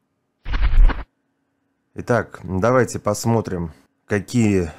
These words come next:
а, новшества есть в компоненте S P Page Builder версии пятой. Вот, перед вами открыт мой тестовый сайт. На момент записи видео последняя актуальная версия Joomla четыре три три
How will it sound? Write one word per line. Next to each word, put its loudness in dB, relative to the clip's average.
а, -2
новшества -2
есть -4
в -20
компоненте -2
S -8
P -2
Page -6
Builder -4
версии -4
пятой. -2
Вот, -2
перед -2
вами 0
открыт -4
мой -2
тестовый -4
сайт. -2
На -2
момент 0
записи -4
видео -4
последняя -4
актуальная -2
версия -6
Joomla -6
четыре -8
три -6
три -6